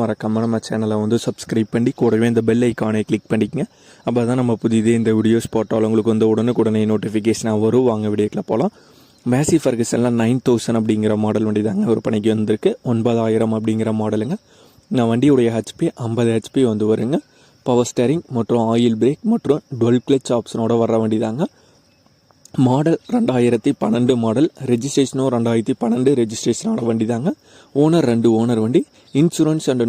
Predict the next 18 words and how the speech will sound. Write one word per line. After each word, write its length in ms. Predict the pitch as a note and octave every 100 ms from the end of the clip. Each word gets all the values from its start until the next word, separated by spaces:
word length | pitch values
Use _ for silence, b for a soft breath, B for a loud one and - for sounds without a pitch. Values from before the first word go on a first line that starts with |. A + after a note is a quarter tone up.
| A#2
நாலு 220 | A#2 A#2 A#2
டேக்ஸ் 240 | A#2+ - -
பார்த்தீங்கன்னா 360 | A#2 G#2+ A2+ A2+
பெண்டிங்கில் 380 | A2+ A2+ A2+ G#2+
இருக்குங்க. 320 | G2+ G#2 D#3 A#3+ b b b B2
ஆர்சி 260 | D#3 - D3+
வந்து 160 | B2 B2 A#2
கையில 240 | A#2 A2+ A2+
தாங்க 180 | A2 A2
வச்சிருக்காங்க. 500 | - A#2 A2 G#2 A#2+ - -
நாலு 240 | A#2 B2 A#2+
டயருமே 300 | B2 A#2+ C#3+ C#3+
வந்து 140 | B2 B2
ஒரு 120 | A#2 A2+ A2
ஆவரேஜ் 340 | A2 A2+ A#2+
ஒரு 100 | A2+ A2+
முப்பது 280 | - B2 A#2
பர்சன்டேஜ் 320 | A2+ B2+ B2